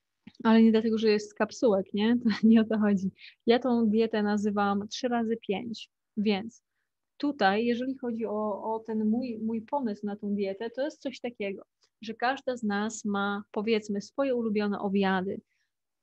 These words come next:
i niech będzie ich pięć ulubionych obiadów, nie? Niech będzie pięć ulubionych śniadań i pięć ulubionych kolacji. I co my wtedy robimy? Najpierw warto jest sobie przeliczyć to, ile masz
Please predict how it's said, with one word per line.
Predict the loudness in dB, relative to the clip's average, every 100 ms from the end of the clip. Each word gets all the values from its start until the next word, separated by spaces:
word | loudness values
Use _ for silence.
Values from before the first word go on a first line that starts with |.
| _ -12
i | -4
niech | -2 -2
będzie | -2 -4 -6
ich | -8 -10
pięć | -6 -6 -4
ulubionych | -6 -4 -6 -6
obiadów, | -6 -6 -6 -10 -16 -8
nie? | -6 -6 -4
Niech | -4 -2
będzie | 0 0 -2
pięć | -4 -4 -2 -2 -2
ulubionych | 0 0 0 -4
śniadań | -6 -4 -2 -2 -2
i | -6
pięć | -8 -8 -6
ulubionych | -6 -4 -4 -6
kolacji. | -8 -6 -6 -6 -10 -18 -20 _ _ -20 -20 _ _
I | -8
co | 0 2
my | 2
wtedy | 2 4 6
robimy? | 6 4 0 -4 -12 -18 -20 _ _ _ _ -2
Najpierw | 0 0 -2 -6 -2
warto | 0 0 0
jest | -6 -4
sobie | -6 -6
przeliczyć | -6 -6 -6 -8 -10 -6
to, | -2 -2
ile | -4 -4 -2
masz | -2 -2 -6 -10